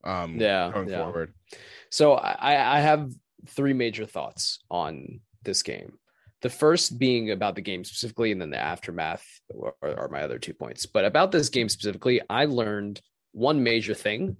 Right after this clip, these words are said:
Speaker 2: and that major thing is that P S G's problem is not really on the field. Their biggest problem is the fact that they have such a fear and such a mentality surrounded by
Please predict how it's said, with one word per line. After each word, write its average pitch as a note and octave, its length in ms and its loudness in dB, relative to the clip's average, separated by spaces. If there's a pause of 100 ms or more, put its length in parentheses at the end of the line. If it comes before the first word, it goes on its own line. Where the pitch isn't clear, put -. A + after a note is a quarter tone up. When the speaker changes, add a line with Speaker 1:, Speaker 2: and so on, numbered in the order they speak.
Speaker 2:
and A2+ 120 -4
that C3 180 0
major B2 360 0
thing D#3+ 360 -4 (120)
is A2+ 220 -4
that G2 300 -2 (360)
P D#3 220 0
S D3+ 120 0
G's A2 380 -4
problem A#2+ 500 0
is - 260 -4 (1300)
not E3+ 280 2
really G3+ 220 8
on F#3+ 140 2
the D3+ 60 2
field. - 340 -4 (720)
Their B2+ 300 -2
biggest F3+ 320 -4
problem C3 540 -4
is A#2 340 -2
the A#2 100 -10
fact B2+ 320 -4
that A2 180 -4
they A#2 160 0
have C3 360 0 (1080)
such - 280 -2
a D#3 40 -2
fear A2 560 -2 (480)
and A2 180 -4
such - 340 2
a B2 140 2 (460)
mentality A2+ 580 0
surrounded G2+ 560 -4
by F2+ 540 -4